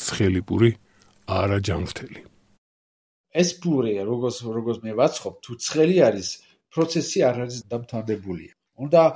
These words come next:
Speaker 2: უნდა, უნდა ელოლი სანამდე გაცივდა. ხო? ა, როცა ფულიდან მოდის, ა, ქუჩისთვის კარგად არ არის.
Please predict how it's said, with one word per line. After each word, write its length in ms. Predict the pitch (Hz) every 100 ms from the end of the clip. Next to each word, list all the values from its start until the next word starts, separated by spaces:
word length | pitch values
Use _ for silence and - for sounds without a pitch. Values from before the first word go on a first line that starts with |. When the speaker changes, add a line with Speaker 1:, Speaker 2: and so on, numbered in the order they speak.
| -
Speaker 2:
უნდა, 280 | - 131 151 165 151 -
უნდა 200 | 131 160
ელოლი 340 | 143 135 143
სანამდე 460 | 175 135 123 147 165
გაცივდა. 760 | 131 131 123 - 95 90 - - _ _ _ _ _ _ _ _ _
ხო? 100 | 139 175 175 - - - - _
ა, 140 | - 101 101 92 87 85 _ _ _ 127
როცა 240 | 139 175
ფულიდან 560 | - 214 190 185 139 123
მოდის, 500 | 139 190 208 120 - - - - _ _ _ _ _
ა, 80 | 123 110 110
ქუჩისთვის 580 | - 180 170 - 202
კარგად 400 | 175 185 135 139 131
არ 160 | 107
არის. 240 | 92 -